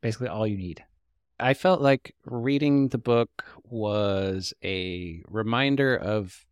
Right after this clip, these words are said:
Speaker 2: the philosophy behind it all, sort of a, a take me up to the thirty thousand foot view and remind me, what is this all about? Why are we doing
Speaker 1: Why
Speaker 2: this?
Speaker 1: are we
Speaker 2: What,
Speaker 1: doing this?
Speaker 2: what
Speaker 1: Yeah.
Speaker 2: benefit are we gonna get out of this?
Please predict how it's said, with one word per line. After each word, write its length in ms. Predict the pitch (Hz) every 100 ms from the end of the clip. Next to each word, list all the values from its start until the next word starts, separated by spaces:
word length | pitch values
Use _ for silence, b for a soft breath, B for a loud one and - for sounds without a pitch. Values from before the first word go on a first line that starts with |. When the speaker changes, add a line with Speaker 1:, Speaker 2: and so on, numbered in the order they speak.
| _
Speaker 2:
the 200 | - 104
philosophy 600 | 92 104 101 101 - 180
behind 340 | 170 160 156 160
it 80 | 156
all, 360 | 147 160 170 -
sort 240 | - 127 113
of 140 | 101
a, 340 | 104 101 92 92 - _ _ _ _ _ _ _ _ -
a 260 | 101 92
take 220 | 90 135 -
me 80 |
up 120 | 123 -
to 80 |
the 100 | 107
thirty 220 | 104 110 101
thousand 300 | 113 101 98
foot 200 | 107 - _ -
view 360 | - 107 101
and 380 | 92 98 87 85 - _ _ _ _
remind 280 | 110 110 110
me, 160 | 107 95
what 260 | 110 127
is 120 | 123 -
this 140 | 113
all 160 | 104 92
about? 460 | 95 90 80 - - _
Why 140 | 120
are 80 | 113
we 80 | 101
doing 200 | 98 101
Speaker 1:
Why 100 | 135
Speaker 2:
this? 60 | 135
Speaker 1:
are 60 | 127
we 80 |
Speaker 2:
What, 80 | 113
Speaker 1:
doing 160 | 104 95
this? 260 | 95 -
Speaker 2:
what 100 | 117 110
Speaker 1:
Yeah. 40 |
Speaker 2:
benefit 400 | 110 110 - 101
are 120 | 107
we 100 | 101
gonna 140 | 101 98
get 180 | 92 95
out 100 | 101
of 100 | 104
this? 280 | 113 -